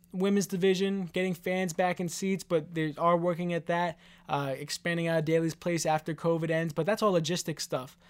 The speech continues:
Uh, I, what I really want them to see is improving that women's division, and I think they'll be set.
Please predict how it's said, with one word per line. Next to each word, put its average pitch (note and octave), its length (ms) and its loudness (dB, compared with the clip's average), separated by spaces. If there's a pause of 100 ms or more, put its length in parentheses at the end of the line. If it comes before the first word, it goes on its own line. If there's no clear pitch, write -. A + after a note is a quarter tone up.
(300)
Uh, C#3 260 -6
I, - 20 -6 (180)
what E3 280 2
I F#3 40 8
really F#3 240 4
want F#3 180 0
them F3+ 100 -6
to D#3+ 80 -4
see F#3 140 -4
is E3 120 -4
improving E3+ 340 -4
that D#3+ 100 -2
women's E3+ 260 -2
division, E3+ 440 -4 (340)
and C#3 100 -6
I D#3+ 40 -6
think B3 180 -4
they'll G#3 100 -2
be F#3+ 120 -2
set. F#3+ 360 -4